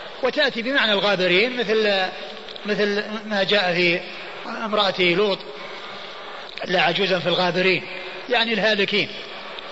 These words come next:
يعني ليست من الناجين وليست من الباقين، وإنما هي من الهالكين، فيأتي الغ-، الغابرين بمعنى الباقين وبمعنى الماضين والهالكين.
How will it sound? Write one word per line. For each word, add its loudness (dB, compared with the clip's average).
يعني 0
ليست 2
من 2
الناجين 2
وليست 2
من 0
الباقين، 2
وإنما 2
هي 4
من -2
الهالكين، 2
فيأتي 2
الغ-، 0
الغابرين 4
بمعنى 0
الباقين 2
وبمعنى 0
الماضين 2
والهالكين. 2